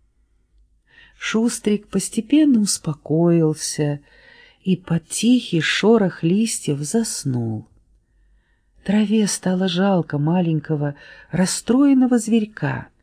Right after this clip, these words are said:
и она свернулась под его головой клубочком, как подушка. Куст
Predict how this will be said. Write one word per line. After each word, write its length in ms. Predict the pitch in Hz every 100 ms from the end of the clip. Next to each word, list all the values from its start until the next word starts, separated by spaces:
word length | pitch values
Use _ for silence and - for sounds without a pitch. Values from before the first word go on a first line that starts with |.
| - - - -
и 100 | -
она 220 | 202 214 233
свернулась 880 | - 226 247 247 285 294 208 165
под 180 | - 151
его 280 | 160 160 170
головой 500 | 147 160 165 160 170
клубочком, 1000 | 165 - 185 180 185 190 165 - - 156
как 360 | 151 302 403 -
подушка. 840 | - 160 135 127 131 - - 127 127 _ _ _ _ _ _ _
Куст 540 | - 170 180 - -